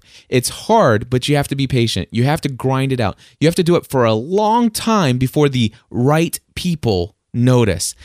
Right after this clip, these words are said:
And for, for me, Joe was the, was the first sign of somebody who was the right person to notice what I was doing. Because when Joe first hired, hired me,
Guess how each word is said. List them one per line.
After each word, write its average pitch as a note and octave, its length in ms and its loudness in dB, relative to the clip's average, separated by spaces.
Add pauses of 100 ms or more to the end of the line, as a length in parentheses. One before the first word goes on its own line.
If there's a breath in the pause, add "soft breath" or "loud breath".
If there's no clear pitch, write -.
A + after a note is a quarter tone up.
(180 loud breath)
And D3 140 0
for, E3+ 240 2
for D#3+ 160 -2
me, G3+ 300 2
Joe F#3+ 320 4
was G3+ 200 2
the, D3+ 100 2 (320)
was D3+ 180 2
the C3+ 120 0
first A3+ 380 0
sign D#3 360 0
of B2 120 0
somebody D#3+ 380 0
who C#3+ 80 0
was C3 120 -2
the B2+ 100 0
right F3+ 360 -4
person C#3 460 0
to B2+ 100 -4
notice B2 520 2 (240 soft breath)
what C3 200 0
I C3 160 0
was A#2+ 200 0
doing. A2 320 2
Because B2+ 340 0
when B2+ 200 0
Joe G3 280 2
first G#3+ 280 -2
hired, G#3 340 0
hired E3+ 320 2
me, A#2 240 0